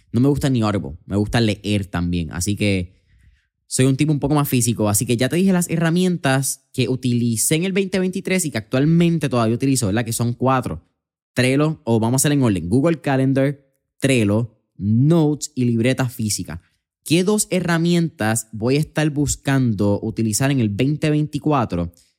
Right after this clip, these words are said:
Yo creo que la primera que les dije, un weekly o un, un weekly planner, tener una libreta física del, de, para poder planear mis semanas y cuál es el calendario, que es básicamente una réplica de Google Calendar, pero físicamente, y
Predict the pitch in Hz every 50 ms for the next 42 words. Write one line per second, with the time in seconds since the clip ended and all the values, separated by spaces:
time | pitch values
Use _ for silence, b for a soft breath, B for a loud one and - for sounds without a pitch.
0 | b _ _ - 101 127 139 135 151 151 151 156 151 123 151 151 160 165 160 -
1 | 156 165 170 135 110 113 135 135 - 131 127 120 123 143 139 - 143 143 143 143
2 | 147 143 - 120 120 127 131 127 127 131 131 131 165 165 165 170 175 165 - 123
3 | 95 90 95 120 143 139 - - 117 107 107 113 123 131 135 139 139 131 135 135
4 | 135 131 135 127 - 135 135 131 - 127 - 135 131 131 123 127 _ _ _ _
5 | _ _ _ _ - - 92 92 117 113 110 110 107 87 110 117 113 95 - 110
6 | 110 113 - 107 104 110 - - 135 135 131 131 135 135 127 120 117 127 131 123
7 | - - 110 98 110 127 139 147 151 151 156 156 160 151 - - 120 - - 113
8 | 117 123 123 120 123 120 - 127 123 120 117 117 110 131 127 123 110 104 101 -
9 | 104 98 98 101 98 101 104 120 120 123 120 120 113 - 123 123 120 117 120 123
10 | 113 127 117 - 113 110 101 101 117 117 127 123 123 - 131 127 127 127 120 113
11 | 110 - - 110 98 101 98 - 123 120 - 139 127 - 131 123 127 131 127 117
12 | 104 - - 90 92 b b b b b b _ _ _ _ _ _ _ _ _
13 | _ _ _ - - 170 175 170 139 117 113 120 120 120